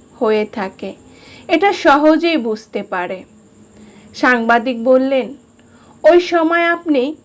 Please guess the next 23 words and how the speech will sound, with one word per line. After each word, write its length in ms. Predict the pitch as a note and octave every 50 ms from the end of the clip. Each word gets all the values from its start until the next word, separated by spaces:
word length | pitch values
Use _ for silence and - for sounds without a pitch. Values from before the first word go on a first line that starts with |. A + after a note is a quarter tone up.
| _ - C#4+
ঘর 220 | B3+ C4 B3 B3
থেকে 340 | B3 B3 - D#4 D4+ D#4 D4+
বের 300 | A3+ G#3+ B3+ B3+ C4+ C#4+
হয়ে 240 | C4+ D4 D#4 D#4+ D#4
যান 260 | B3 D#4 D4+ D4 D4
না 180 | D4 D4+ D#4 D4+
কেন?" 280 | D4+ D#4 D4+ D4+ D4 E4 F#4+ - _ _ _ _ _ _ _ _ _ _ _ _ - _ _ - _ _ -
বৃদ্ধা 400 | A#3+ C4 D#4 - - - B3 A#3
বললেন, 560 | A3 A#3+ A#3+ A#3+ A#3+ A#3+ B3 B3 A3+ G3+ G#3 B3 - - -
সাবধান, 680 | - A#3 G#3+ A3 G#3+ G#3 G3+ G#3 C4+ C4 C4 B3 G#3+ B3 B3+ - _ _ _ _ _ _ _ - - - _ -
সেটা 300 | - E4 E4+ F4+ F4+ F4+
কখনোই 500 | F4 D4+ C#4+ D4 - E4+ F4 E4+ G4 G4
করবেন 480 | F4+ - D#4+ D4 C#4 B3 A3 B3 A#3 A3+
না। 280 | G3+ F#3+ F#3 E3+ F3 - - _ _ _ _ _ _ _ - - _ _
তখন 360 | - B3+ A#3+ A#3+ D#4 D#4 D4+ -
তিনি 240 | E4 D#4+ D#4 D#4+
মনে 340 | D4+ C4+ B3+ B3+ C4 C#4 D4+
করবেন 500 | D4+ E4 E4 E4 D4+ A3+ A3+ A#3+ C4+ D4+ - - _ _ _ _ -
আপনি 340 | A3+ A#3 - - A#3+ B3
তার 260 | A#3+ A#3+ B3 A#3 A#3 A#3 A#3
কথায় 440 | A#3 A3 A3+ - - B3+ C4+ C4 B3
বিরক্ত 580 | G3+ F#3 D4 C4 C4+ C4+ C4+ - _ _ -
হয়ে 480 | D4 C#4+ C#4 C#4 C4 C4+ C4+ A#3+ F#3